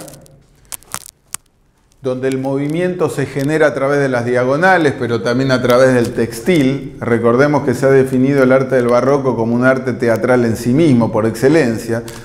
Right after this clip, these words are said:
Entonces el cortinado siempre acompaña o suele acompañar a la figura humana y a la escultura ecuestre también, ¿no? Lo que da dinamismo, movimiento y nos habla de una teatralidad.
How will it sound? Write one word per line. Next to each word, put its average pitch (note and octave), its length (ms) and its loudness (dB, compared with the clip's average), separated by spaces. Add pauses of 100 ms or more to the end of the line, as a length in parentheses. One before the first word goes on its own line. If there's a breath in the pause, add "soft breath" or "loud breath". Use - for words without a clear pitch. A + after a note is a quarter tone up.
Entonces C3 260 0
el B2 80 -2
cortinado C3+ 680 2
siempre C#3+ 340 -2
acompaña C3 840 -2
o A2 100 -8
suele D3 320 0
acompañar B2 1000 -2 (340 loud breath)
a A#2 120 0
la A2 140 4
figura B2+ 420 2
humana B2+ 640 -2 (100)
y A2 80 -12
a - 60 -8
la G#2+ 140 -10
escultura A#2 500 -8
ecuestre A2+ 360 -4
también, A#2+ 680 -6 (640 soft breath)
¿no? D3 340 -2
Lo A2 160 0
que A2+ 140 2
da C3 140 6
dinamismo, B2 640 0
movimiento B2 720 2
y C#3+ 40 0
nos B2 220 -2
habla C#3 240 2
de B2 80 -2
una B2 220 -2
teatralidad. A#2 1080 -4